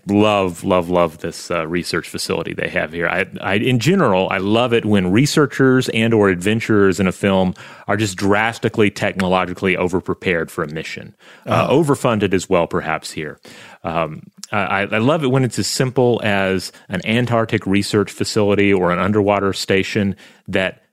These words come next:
Speaker 1: just happens to have a flamethrower on hand. Uh,
Speaker 2: Right.
Speaker 1: I also love it when it's an ape mission into the jungle and you bring along tripod gun drones and your own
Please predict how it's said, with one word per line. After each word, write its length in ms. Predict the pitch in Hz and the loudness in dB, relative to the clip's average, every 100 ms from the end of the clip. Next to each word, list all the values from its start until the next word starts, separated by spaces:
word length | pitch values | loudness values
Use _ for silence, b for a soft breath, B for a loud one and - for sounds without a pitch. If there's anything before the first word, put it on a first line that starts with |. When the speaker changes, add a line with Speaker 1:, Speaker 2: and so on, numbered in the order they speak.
| _ | _
Speaker 1:
just 180 | 117 - | -4 -2
happens 320 | 208 202 104 | -2 0 -2
to 80 | 101 | -2
have 240 | 95 98 92 | -2 -4 -6
a 40 | |
flamethrower 720 | - 98 95 92 104 101 104 | -2 0 0 2 2 2 2
on 120 | 101 | 0
hand. 380 | 95 110 107 104 _ b b b - | 0 0 0 -4 _ b b b -4
Uh, 160 | 95 87 | -4 -2
Speaker 2:
Right. 360 | - - B B B B B | -6 -12 B B B B B
Speaker 1:
I 100 | 110 | -2
also 300 | 113 117 135 | 0 0 0
love 200 | 120 120 | 2 2
it 120 | 117 107 | 2 2
when 140 | 110 | 2
it's 160 | 104 107 | 4 0
an 100 | - | 0
ape 240 | 110 123 | 0 -2
mission 400 | 117 123 - 127 | 0 -2 0 0
into 180 | 113 104 | 2 0
the 120 | 98 | -2
jungle 520 | 90 101 107 117 123 110 | 0 0 2 2 2 4
and 120 | 98 | 2
you 80 | 87 | 2
bring 240 | 101 107 | 2 4
along 340 | 104 101 95 92 | 4 2 0 -2
tripod 580 | 113 107 - 107 98 | 0 -2 0 -2 0
gun 240 | 95 101 107 | 0 0 2
drones 400 | 110 113 117 107 | 2 2 2 2
and 100 | 95 | 2
your 140 | 95 | 2
own 440 | 104 101 104 101 | 2 4 4 0